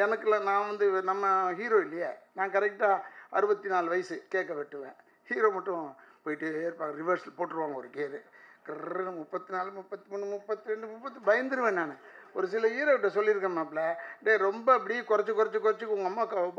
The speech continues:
கருவுலயே போயிட போறடா, ஜாக்கிரதைன்னு" சொல்லியிருக்கேன். அதுக்காக சொல்றேன் நான்.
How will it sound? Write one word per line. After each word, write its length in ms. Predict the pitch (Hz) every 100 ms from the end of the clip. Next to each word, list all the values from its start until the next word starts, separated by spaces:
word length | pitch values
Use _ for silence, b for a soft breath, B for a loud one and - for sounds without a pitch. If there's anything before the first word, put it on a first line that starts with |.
| 214
கருவுலயே 380 | 185 233 240 240
போயிட 220 | 208 202
போறடா, 320 | 196 190 185 190
ஜாக்கிரதைன்னு" 640 | 185 196 202 185 185 170
சொல்லியிருக்கேன். 420 | 147 147 156 - - - - - - - - - - - -
அதுக்காக 360 | - 202 220 214
சொல்றேன் 400 | - 185 - 156
நான். 140 | 160